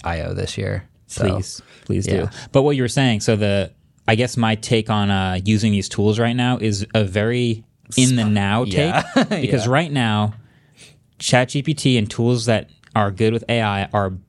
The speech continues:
Speaker 2: better than guessing, but still worse than humans. And there's a gap.
Speaker 1: Yeah.
Speaker 2: And the better the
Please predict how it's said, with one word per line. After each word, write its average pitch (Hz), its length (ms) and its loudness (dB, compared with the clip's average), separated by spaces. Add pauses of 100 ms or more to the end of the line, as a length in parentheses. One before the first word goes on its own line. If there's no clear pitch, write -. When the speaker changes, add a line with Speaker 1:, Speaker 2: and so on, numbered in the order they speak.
(120)
Speaker 2:
better 139 260 2
than 139 520 0
guessing, 180 520 0 (420)
but 123 340 2
still 131 480 0
worse 117 360 2
than 107 240 2
humans. 104 520 -2
And 107 80 2
there's 110 180 2
a 107 40 2
gap. 92 540 -4
Speaker 1:
Yeah. 80 380 -4
Speaker 2:
And 120 140 4
the 104 60 0
better 151 240 0
the 160 140 0